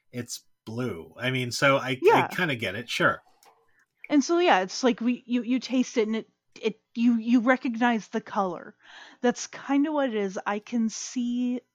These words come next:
Speaker 2: sounds. Um, it shows up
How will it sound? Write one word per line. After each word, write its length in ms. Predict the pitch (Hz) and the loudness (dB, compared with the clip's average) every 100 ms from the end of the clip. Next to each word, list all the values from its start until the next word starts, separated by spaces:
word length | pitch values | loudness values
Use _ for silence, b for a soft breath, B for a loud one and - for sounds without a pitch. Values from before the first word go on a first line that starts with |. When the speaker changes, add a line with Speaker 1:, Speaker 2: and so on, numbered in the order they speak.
| _ _ - | _ _ -20
Speaker 2:
sounds. 1120 | - - 233 202 165 175 202 208 - - - b b b b | -12 -6 -4 -2 -4 -6 -12 -12 -10 -10 -10 b b b b
Um, 160 | 208 202 | -2 -2
it 100 | 175 | -4
shows 320 | - 214 208 | -6 -4 -2
up 320 | 214 202 _ | -2 -4 _